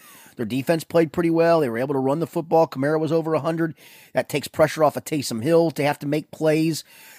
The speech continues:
'cause he can make 'em, but he can also make 'em for the other team like he did in the, the, the game before where he threw the four picks. Tampa giving up that lead to Buffalo, I don't know if I, I, I give kudos to Buffalo for that. Maybe I should, just because Josh Allen's such a playmaker.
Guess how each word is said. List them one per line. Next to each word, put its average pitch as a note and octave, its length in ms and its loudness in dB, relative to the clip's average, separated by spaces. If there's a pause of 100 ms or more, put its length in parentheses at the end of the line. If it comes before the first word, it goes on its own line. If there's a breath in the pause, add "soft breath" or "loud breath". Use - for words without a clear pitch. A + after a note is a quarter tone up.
'cause D3 140 -2
he A3 60 6
can F#3 160 0
make G#3+ 240 4
'em, D3+ 140 -2
but D#3 80 -2
he D3 60 -4
can E3 100 0
also D#3+ 220 2
make D3 160 -2
'em C#3+ 80 -4
for C#3+ 100 -6
the C#3+ 80 2
other C#3+ 120 0
team F3 300 -2
like C#3 140 -2
he C3+ 80 -8
did C#3 180 -4
in C3+ 140 2
the, B2 220 -2
the, A#2 240 -6
the A#2 120 -6
game C#3+ 220 -2
before E3 300 0
where B2+ 80 0
he A#2+ 40 0
threw C#3 140 -4
the A#2 80 -8
four C3 240 -4
picks. - 460 -2 (840 loud breath)
Tampa C#4 400 2 (160)
giving B3+ 300 2
up A3 140 4
that F3 260 2
lead E3+ 220 -2
to D#3 60 0
Buffalo, D3+ 600 2
I E3 140 0
don't A3+ 160 -2
know A#3 80 0
if F3+ 100 -4
I, F3+ 220 2
I, D#3 180 -4 (100)
I C#3 80 -2
give D3 260 -4
kudos G#3 340 2
to D#3+ 100 -4
Buffalo F3 420 0
for F3 140 -4
that. E3 180 4
Maybe D#3 380 -2
I C3+ 60 0
should, D#3+ 400 -2
just D3+ 160 -4
because C#3+ 240 -2
Josh D3 340 4
Allen's D3 300 2
such E3+ 200 -4
a D#3 60 -8
playmaker. E3+ 640 0